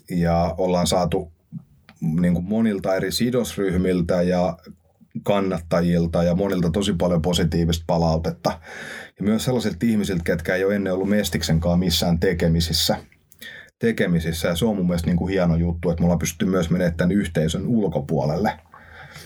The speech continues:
Et, et me ollaan saatu sie-, sieltä niin kuin ihmiset on käynyt luovuttamassa ja laittanut meidän Hengenpelastaja, hashtag Hengenpelastajaliiga kuvan someen, ja se, se on,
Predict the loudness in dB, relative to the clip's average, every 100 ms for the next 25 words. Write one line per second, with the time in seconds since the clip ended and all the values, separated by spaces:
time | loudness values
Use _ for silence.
0 | -18 -18 -18 -4 -2 -2 -4 -6 -2 0
1 | 0 2 0 0 -4 -8 _ _ _ -8
2 | -2 -2 -2 -2 0 0 -2 -2 -2 -4
3 | -2 0 0 0 0 0 0 0 2 0
4 | -2 0 2 0 0 2 0 -2 -2 0
5 | 0 0 0 2 2 2 2 2 2 0
6 | 0 0 0 0 -2 -2 -2 0 -2 0
7 | 2 2 2 -2 -2 -2 0 2 0 -2
8 | -8 -20 -20 _ -4 0 2 0 -2 -2
9 | 0 4 4 4 2 -2 -4 -10 -8 -2
10 | 0 0